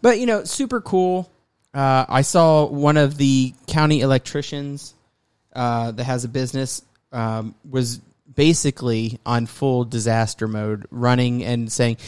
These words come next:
"You get the cable, I'll hook everything up so you can get your generator tied into your electric, um, panel so you can run your house." Um, and he said he was fielding something like two hundred calls.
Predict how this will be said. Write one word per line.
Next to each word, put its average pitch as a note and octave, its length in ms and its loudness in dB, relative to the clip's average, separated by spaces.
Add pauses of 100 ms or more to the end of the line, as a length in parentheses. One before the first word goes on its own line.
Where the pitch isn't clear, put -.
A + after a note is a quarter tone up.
(280)
"You C3+ 260 6
get D#3+ 220 0
the D3+ 60 -4
cable, D3 560 2
I'll C3+ 260 4
hook C#3+ 240 2
everything C3+ 400 2
up B2+ 140 -2
so - 120 0
you B2+ 80 6
can B2 180 -2
get B2+ 160 0
your B2 120 -2
generator A#2+ 720 0
tied B2 280 0
into A#2 300 -6
your A2+ 100 0
electric, A2+ 600 -4
um, A2+ 480 -4 (640)
panel C3 320 4
so - 140 -2
you A#2+ 100 0
can A2+ 120 -4
run A2 180 -4
your G#2+ 80 -8
house." G#2+ 420 -8 (500)
Um, A2 440 0
and A2+ 100 -6
he D#3+ 120 -2
said D#3 180 2
he C3+ 80 2
was A#2+ 120 -4
fielding C3 340 0
something B2 200 -4
like A2+ 120 -4
two - 180 2
hundred A#2 300 -2
calls. G#2 600 -2